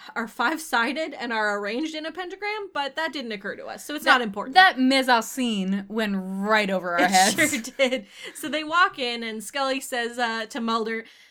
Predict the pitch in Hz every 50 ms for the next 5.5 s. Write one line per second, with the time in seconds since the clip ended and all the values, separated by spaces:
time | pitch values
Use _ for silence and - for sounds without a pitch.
0 | _ _ _ _ _ _ _ - 226 220 220 220 214 220 214 208 208 208 - 240
1 | 254 247 254 302 320 320 320 320 302 269 - 220 - - - 330 320 294 269 226
2 | 214 214 214 214 202 - _ _ _ _ - - - 302 302 320 339 330 302 -
3 | 277 269 247 240 220 - 247 233 - 233 220 220 226 214 - 220 196 202 196 202
4 | 202 190 185 - 214 202 202 196 196 190 190 185 196 196 - 214 226 294 392 285
5 | 285 269 - 233 208 - - 214 214 214